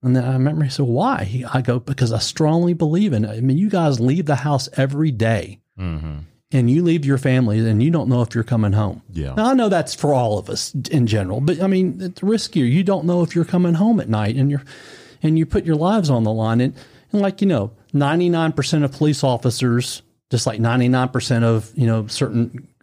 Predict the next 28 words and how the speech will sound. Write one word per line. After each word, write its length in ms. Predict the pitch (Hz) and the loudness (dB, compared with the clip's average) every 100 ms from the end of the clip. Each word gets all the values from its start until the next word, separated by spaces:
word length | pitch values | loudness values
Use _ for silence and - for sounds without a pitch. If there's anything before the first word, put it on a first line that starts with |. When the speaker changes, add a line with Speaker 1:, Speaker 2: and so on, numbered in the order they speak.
| 147 131 | -10 -4
Speaker 1:
are 120 | 170 | -2
great 320 | 139 - 156 - | 0 0 0 0
people. 360 | 180 190 - | -2 -2 -6
You 120 | - 113 | -2 0
know, 80 | |
th-, 180 | 127 135 | 0 -2
you're 200 | 143 147 | -2 0
always 280 | 160 165 143 | 2 2 2
gonna 180 | 135 120 | 2 2
have 220 | 120 107 | 0 0
the 80 | 107 | -2
one 220 | 104 104 | 0 -2
percent, 420 | - 98 - 92 - | -2 -4 -2 -4 -2
you 80 | 110 | 0
Speaker 2:
Yeah. 80 | 95 | 0
Speaker 1:
know, 120 | 87 | -2
the, 140 | 82 - - - - - | -6 -14 -20 -20 -8 -2
the 60 | |
Derek 280 | 101 107 107 | 0 0 0
Chauvins 480 | - 110 104 104 101 | 0 0 2 2 2
and 100 | 104 | 0
people 320 | 170 - 107 | -2 -2 -8
like 180 | - - | -8 -14
that. 200 | - - | -16 -8
Speaker 2:
Yeah. 260 | 98 90 76 - - - | -4 -2 -4 -8 -18 -2
Speaker 1:
But, 260 | 151 - | -2 2
you 120 | 185 | 2
know, 280 | 190 180 175 | 4 2 -2